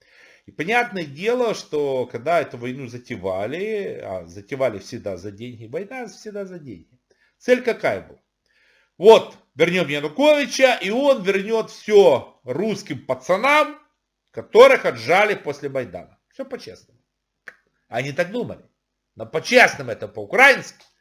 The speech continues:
По этой причине Януковича не вернули. А теперь в русских пацанов, в российских, российских, у вас бабло отберут. Все. Хана! Понимаете, они-то, даже когда арестовали эти активы,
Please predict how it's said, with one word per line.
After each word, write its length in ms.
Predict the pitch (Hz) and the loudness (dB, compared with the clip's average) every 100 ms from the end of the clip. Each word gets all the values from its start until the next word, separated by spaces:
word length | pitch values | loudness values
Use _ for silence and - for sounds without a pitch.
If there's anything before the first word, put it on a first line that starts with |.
| _ _ _ _ _ _ _ | _ _ _ _ _ _ _
По 80 | 208 | 4
этой 200 | 208 165 | 4 2
причине 360 | 160 139 165 | -8 -6 -2
Януковича 460 | 156 160 240 202 190 | 0 0 0 0 -2
не 60 | 156 | -2
вернули. 580 | 139 123 95 120 185 _ _ _ _ _ | -2 -2 -10 -14 -18 _ _ _ _ _
А 140 | 143 | -8
теперь 720 | 147 196 - 240 269 277 277 _ _ _ | -6 -10 -2 4 6 6 2 _ _ _
в 20 | |
русских 460 | 143 196 190 151 - | -4 -2 -4 -6 -6
пацанов, 640 | 139 - 160 165 247 285 _ _ | -6 -4 -6 0 -2 -2 _ _
в 80 | 117 | -12
российских, 720 | 143 147 190 165 - - - | -10 -8 -6 -6 -10 -18 -20
российских, 640 | 107 - 135 117 - _ _ _ _ _ _ _ _ | -18 -16 -18 -18 -20 _ _ _ _ _ _ _ _
у 100 | 135 | -8
вас 720 | 165 233 269 220 - - - _ _ | 6 8 8 6 2 -8 -20 _ _
бабло 420 | 95 151 156 165 135 | -2 0 2 2 2
отберут. 460 | 101 101 - _ _ _ _ _ _ | -2 -12 -14 _ _ _ _ _ _
Все. 600 | _ 135 139 120 - _ _ _ _ | _ -10 -8 -8 -12 _ _ _ _
Хана! 560 | - 269 269 180 - - _ _ _ _ _ _ | 4 4 6 0 -2 -18 _ _ _ _ _ _
Понимаете, 440 | 147 208 247 147 | 0 2 2 -2
они-то, 640 | 113 139 226 - 196 156 120 | -6 -8 -10 -2 2 2 0
даже 220 | 151 151 | -6 -6
когда 260 | 170 156 | -2 0
арестовали 560 | 147 147 - 320 320 214 | 0 -4 -6 -6 -2 -2
эти 140 | - | -2
активы, 580 | 135 113 - 113 90 - | -4 -4 -10 -12 -12 -16